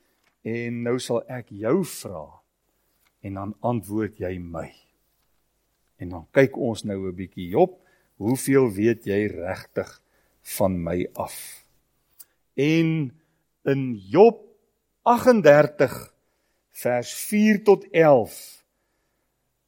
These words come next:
gaan dit oor vrae wat die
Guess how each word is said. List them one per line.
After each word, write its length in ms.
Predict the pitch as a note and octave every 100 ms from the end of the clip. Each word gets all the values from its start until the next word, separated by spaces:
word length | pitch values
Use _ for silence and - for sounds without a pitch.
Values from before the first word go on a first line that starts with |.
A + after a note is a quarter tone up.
| _ _ _ _
gaan 320 | - - E3+ E3+
dit 160 | E3 -
oor 380 | E3+ D3+ D3 C#3 -
vrae 600 | - - F#3+ F#3+ F#3 F3+
wat 140 | D3
die 100 | C#3